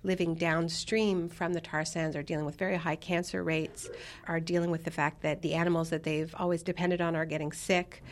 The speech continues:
And then you have people from New York State who are trying to protect a, a moratorium on fracking and are worried about their water supplies. So I think that what's so significant about this wave of organizing is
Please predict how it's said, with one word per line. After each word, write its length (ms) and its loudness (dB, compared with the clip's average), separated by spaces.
And 180 4
then 240 6
you 140 2
have 520 2
people 600 0
from 200 2
New 80 6
York 220 4
State 360 2
who 440 4
are 80 2
trying 280 0
to 80 -2
protect 680 -2
a, 340 -4
a 100 -4
moratorium 600 2
on 100 2
fracking 540 4
and 80 -4
are 100 -2
worried 260 -2
about 220 -2
their 160 0
water 260 2
supplies. 600 -4
So 160 4
I 80 6
think 300 0
that 160 0
what's 320 0
so 280 2
significant 880 -2
about 580 -2
this 420 -2
wave 420 2
of 100 -4
organizing 680 0
is 320 -4